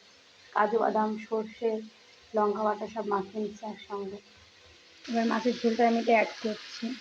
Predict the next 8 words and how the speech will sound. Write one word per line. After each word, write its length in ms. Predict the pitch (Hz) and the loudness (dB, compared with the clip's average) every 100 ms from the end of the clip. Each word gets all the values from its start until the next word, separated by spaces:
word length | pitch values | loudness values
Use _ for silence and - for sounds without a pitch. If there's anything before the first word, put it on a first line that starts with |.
| - - - - - - - - - - - - - - - - - - - - - - - - - 311 | -12 -18 -18 -18 -18 -18 -18 -18 -18 -18 -18 -18 -18 -18 -20 -20 -20 -18 -18 -20 -20 -20 -20 -20 -16 -4
অ্যাড 160 | 233 - | -4 2
করে 160 | 254 226 226 | 4 6 4
দিয়েছি। 360 | 220 - - 269 269 - - - - - - | 0 -2 -4 -4 -6 -16 -20 -20 -20 -16 -8
এবার 140 | 202 202 202 | -2 -2 -2
এটা 120 | 208 | -4
আমি 100 | 208 196 | -4 -4
ভালো 140 | 196 | -4
করে 120 | 202 | -4